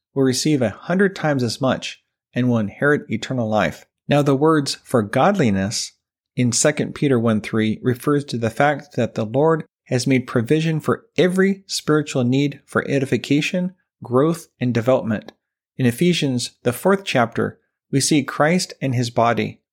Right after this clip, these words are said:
In Ephesians four verse seven, "But to each one of us, grace has been given as Christ apportioned it." That is why it says, "When he ascended on high, he led captives in his train and gave gifts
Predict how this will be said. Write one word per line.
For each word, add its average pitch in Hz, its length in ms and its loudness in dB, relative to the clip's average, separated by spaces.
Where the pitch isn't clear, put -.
In 131 120 -4
Ephesians 147 500 0
four 143 300 0
verse 131 240 0
seven, 113 380 -2
"But 131 160 -2
to 139 80 -2
each 202 320 -2
one 135 180 2
of 113 100 0
us, 107 320 -2
grace 151 560 0
has 127 180 -2
been 110 200 0
given 147 360 0
as 117 200 -4
Christ 147 500 -4
apportioned 131 560 -4
it." - 240 -4
That 156 160 2
is 165 160 -4
why 147 120 4
it - 100 -2
says, 143 400 0
"When 135 140 0
he 139 140 2
ascended 165 380 0
on 175 220 0
high, 110 440 -2
he 139 240 2
led 131 420 0
captives 123 640 -4
in 123 140 -4
his 117 160 -2
train 151 440 -4
and 127 200 0
gave 123 360 2
gifts - 500 -2